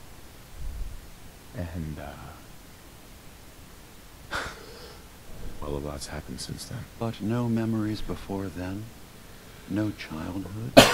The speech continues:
Speaker 2: <coughs> Your first best friend? Your first kiss? That's usually a sign. Data is easy to migrate,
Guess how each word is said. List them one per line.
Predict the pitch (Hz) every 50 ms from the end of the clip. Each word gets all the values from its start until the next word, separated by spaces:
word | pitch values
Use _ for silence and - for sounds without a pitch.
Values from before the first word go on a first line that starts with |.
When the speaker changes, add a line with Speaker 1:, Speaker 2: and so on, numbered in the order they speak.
| - 262 - 160 123 127 107 - - - -
Speaker 2:
<coughs> | - - - - - -
Your | 98 101 98 92
first | - - 120 123 120 - - -
best | - 107 110 107 - -
friend? | - - 95 92 95 101 113 120 123 - - - - - - - - - - - - - - -
Your | 101 110 113 107
first | - - 117 117 110 107 - - - - - - - - - - - - - - - - - - - -
kiss? | 127 127 131 - - - - - - - - - - -
That's | 113 117 120 117 - -
usually | 98 101 98 90 92 87 80 78 78 78
a | 76 73
sign. | - - - 78 80 80 78 78 76 73 69 65 - - - - - - - - - - - - - - - - - - - - - - - -
Data | 123 127 135 123 123
is | 110 - 92 87 - -
easy | 98 95 98 - 90 82
to | - - 80
migrate, | 78 80 82 80 80 80 - 82 76 73 73